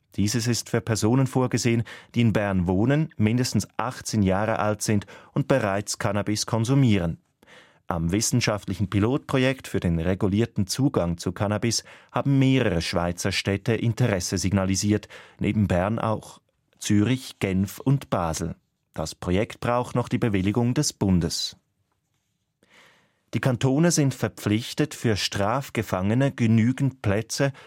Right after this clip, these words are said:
für stationäre therapeutische Maßnahmen zur Verfügung zu stellen. Dies fordert das Bundesgericht in einem Grundsatzurteil.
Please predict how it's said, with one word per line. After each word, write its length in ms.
für 160
stationäre 880
therapeutische 880
Maßnahmen 720
zur 160
Verfügung 480
zu 140
stellen. 440
Dies 220
fordert 400
das 160
Bundesgericht 800
in 100
einem 240
Grundsatzurteil. 1160